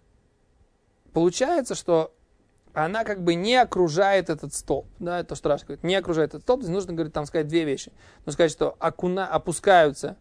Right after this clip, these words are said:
эти стенки. И плюс к этому нужно сказать все равно, что мы срезаем это дерево. А две, э, идеи вместе, говорит Раши, мы не говорим. То есть две виртуля-, виртуальные идеи вместе мы не говорим. Но мы с Хеврутой, опять же, подумали, как это можно объяснить, что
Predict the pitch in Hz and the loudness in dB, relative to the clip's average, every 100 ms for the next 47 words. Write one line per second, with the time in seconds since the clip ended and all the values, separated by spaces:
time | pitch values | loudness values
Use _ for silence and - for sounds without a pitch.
0 | _ 147 139 143 139 170 226 247 294 - | _ -12 -12 -12 -10 -8 -8 -8 -10 -10
1 | - - - _ _ _ 190 185 - 294 | -20 -20 -20 _ _ _ -4 -4 0 2
2 | 330 - 302 220 202 208 208 - 185 202 | 2 2 -4 -2 -2 -2 -4 0 2 2
3 | 165 151 185 170 156 - 156 156 170 156 | 0 -2 -2 -2 -4 -2 0 0 0 -2
4 | 151 135 123 - - _ - - 135 139 | -4 -4 -6 -8 -20 _ -20 -2 -2 0
5 | 160 233 254 165 - 160 156 185 170 226 | -2 4 4 4 0 -8 -6 -6 -6 -6
6 | 254 330 320 208 180 180 180 170 175 180 | -4 -6 -6 -2 -2 0 -4 -4 -4 -2
7 | 180 165 147 131 - - 139 170 254 190 | -2 -2 -2 -2 -4 -10 -6 0 4 4
8 | 170 180 185 - 160 156 185 196 190 196 | 6 2 2 -2 -2 4 4 4 0 0
9 | 202 208 240 226 269 - 165 170 175 170 | -6 -6 -6 -6 -8 -8 -6 -4 -4 -2
10 | 135 131 - _ _ _ _ - _ _ | -4 -4 -12 _ _ _ _ -20 _ _
11 | _ _ - 160 170 - 214 220 190 196 | _ _ -10 -8 -8 -2 -2 0 -2 -2
12 | 196 165 165 147 143 - 151 165 196 151 | 2 2 2 2 0 4 2 4 2 2
13 | 135 160 175 190 196 214 233 330 320 - | 2 0 0 -4 -4 -4 -6 -4 -6 -6
14 | - _ _ - - 156 151 143 143 - | -20 _ _ -18 -6 2 6 8 6 4